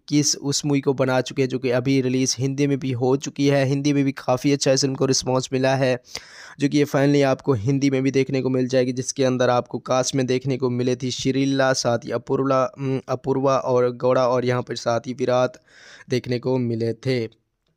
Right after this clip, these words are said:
तो ये फिल्म किस भी हिल-, हिंदी के अंदर ऑफिशियली रिलीज़ करवा दी गई YouTube के ऊपर। अगर आप दोस्त देखना चाहते हैं कि रोमांटिक कॉमेडी ड्रामा वाली फिल्म है, इस फिल्म को भी देख सकते हो। तो यहाँ पर आप मार्टिन मूवी को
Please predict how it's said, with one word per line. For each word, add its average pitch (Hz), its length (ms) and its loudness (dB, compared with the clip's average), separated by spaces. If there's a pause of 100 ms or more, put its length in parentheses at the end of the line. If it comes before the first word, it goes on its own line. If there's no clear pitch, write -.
(460)
तो 147 60 2
ये 156 160 6
फिल्म 156 240 4
किस 151 300 0
भी 147 160 4
हिल-, 139 480 2
हिंदी 147 260 2
के 143 100 2
अंदर 139 200 4
ऑफिशियली 135 420 2
रिलीज़ 131 300 0
करवा 123 300 4
दी 127 140 -2
गई 127 200 4
YouTube 127 300 2
के 127 140 0
ऊपर। 127 380 4
अगर - 500 -4
आप 135 180 2
दोस्त 135 200 -2
देखना 135 260 2
चाहते 127 300 2
हैं 127 40 -8
कि 131 80 -2
रोमांटिक 131 440 -2
कॉमेडी 131 280 -2
ड्रामा 120 300 -2
वाली 120 220 0
फिल्म 120 280 -4
है, 117 60 0
इस 117 120 -2
फिल्म 120 140 -4
को 117 120 -10
भी 120 140 -2
देख 110 320 -8
सकते 117 300 -6
हो। 123 160 0
तो 127 160 -8
यहाँ 139 380 -2
पर 135 100 0
आप 131 200 2
मार्टिन 127 380 -2
मूवी 139 140 0
को 135 300 0